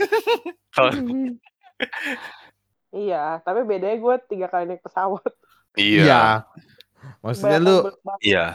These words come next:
Speaker 2: diban-, kan lu waktu itu sempat ngomong deh kalau nggak salah, durasi lu di Bali tahun dua ribu dua satu itu lebih panjang dibandingkan dengan teman-teman lu yang sering ke Bali di dua ribu dua satu.
Speaker 3: Bukan. Nggak, maksudnya kan gue selama ini sebenarnya nggak pernah ke Bali kan.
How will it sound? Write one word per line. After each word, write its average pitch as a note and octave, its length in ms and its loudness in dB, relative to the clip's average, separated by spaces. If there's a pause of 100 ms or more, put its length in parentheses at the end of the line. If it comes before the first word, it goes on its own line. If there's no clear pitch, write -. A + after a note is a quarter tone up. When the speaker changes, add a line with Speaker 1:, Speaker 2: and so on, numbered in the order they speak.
(580)
Speaker 2:
diban-, C#3 380 -2
kan E3 180 -2
lu G3 140 4
waktu G3+ 300 -4
itu A3 120 -10
sempat G3+ 260 0
ngomong A#2+ 300 -2
deh B2 100 0
kalau G2+ 180 0
nggak F2+ 180 -2
salah, A2 420 0
durasi C3 480 2
lu C#3 120 0
di C3+ 100 -2
Bali B2+ 280 0
tahun A2 220 0
dua A2 160 -2
ribu G2+ 180 -2
dua G2 140 -2
satu G#2 400 -2
itu G#2+ 200 -6
lebih C#3 360 -2
panjang A2 460 -2
dibandingkan A2+ 460 -4
dengan D3 200 -4
teman-teman A2 400 -6
lu C#3+ 100 -2
yang D#3+ 140 2
sering B2 240 -2
ke A#2 80 -4
Bali A#2 280 4
di D3+ 120 4
dua A2+ 120 -2
ribu G#2+ 140 -4
dua G#2+ 120 -2
satu. A#2+ 340 -6 (540)
Speaker 3:
Bukan. G#3+ 840 -2 (400)
Nggak, B3+ 280 0
maksudnya A#3 380 -4
kan F#4+ 200 0
gue C#4 240 2
selama A3+ 300 -2
ini A3+ 120 -6
sebenarnya C#4 400 -10
nggak G#3 140 -6
pernah F3+ 180 -10
ke F#3+ 80 -12
Bali E3+ 360 -8
kan. A2+ 280 -12